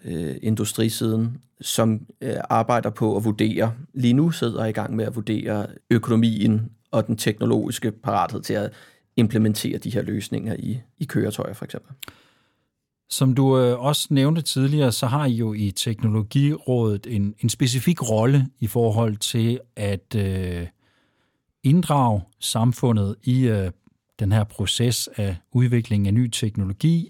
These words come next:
Speaker 2: og, og se på, hvordan det, øh, vil blive taget imod, og også eventuelt gjort brug af i, øh, i, i samfundet som hele. Hvorfor er den del af at udvikle ny teknologi egentlig af betydning?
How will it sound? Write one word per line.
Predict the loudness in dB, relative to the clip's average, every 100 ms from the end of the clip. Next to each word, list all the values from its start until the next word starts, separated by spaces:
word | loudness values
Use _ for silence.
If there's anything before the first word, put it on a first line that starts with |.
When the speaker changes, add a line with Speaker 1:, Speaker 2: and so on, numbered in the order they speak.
| -2
Speaker 2:
og, | -2 -2
og | -6
se | -4 -4 -2
på, | -2 0
hvordan | -2 0 2 0 -2 -4
det, | -2 -2 -2
øh, | -4 -4 -2
vil |
blive | -2 -4
taget | -2 2
imod, | 4 2 0 -4 _ _ _
og | -4
også | -2 0
eventuelt | 0 2 0 0
gjort | -2 -2
brug | 0 0 0
af | -2 -2
i, | -4 -2 -2
øh, | -2 -4 -6 _ _
i, | 0 0 -2 -14 -20 _
i | -2
samfundet | 0 0 -2 0 0 0 -2
som | -2 -2
hele. | 0 0 2 0 -2 -10 _ _ _ _
Hvorfor | -4 -2 0 0 0
er | -2 -4 -6 _ -4
den | -4 -2
del | -2 0 0 -2 -4
af | -2 -2 -2
at | -4 -4 -2
udvikle | 0 2 2 0 2
ny | 2 0
teknologi | -2 -4 -2 -2 0 -2 -2 -6 _ _ _ _
egentlig | 0 2 2
af | 0
betydning? | -4 -2 -2 -2 -6